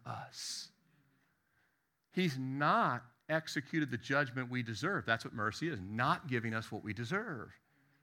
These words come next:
He's been rich in mercy. Mercy we still can't comprehend. You need to think about it a little longer if you can comprehend it. Mercy we can't comprehend.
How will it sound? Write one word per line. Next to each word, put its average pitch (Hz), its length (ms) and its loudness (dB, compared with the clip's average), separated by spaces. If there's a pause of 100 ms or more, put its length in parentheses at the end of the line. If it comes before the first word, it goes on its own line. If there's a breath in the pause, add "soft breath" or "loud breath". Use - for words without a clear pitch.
(340)
He's 113 120 -12
been 139 280 4
rich 190 300 6
in 156 140 6
mercy. 104 480 4 (1040 loud breath)
Mercy 226 420 10
we 202 160 6
still 254 340 6
can't 233 380 6
comprehend. 208 840 4 (200 loud breath)
You 160 100 6
need 165 140 8
to 131 80 2
think 147 220 0
about 135 220 0
it 123 40 0
a 117 40 0
little 120 180 2
longer 143 320 2
if 104 120 -2
you 117 80 -2
can 113 100 -6
comprehend 110 560 -2
it. - 80 -14 (1500)
Mercy 156 340 6
we 127 160 4
can't 196 340 0
comprehend. 107 760 0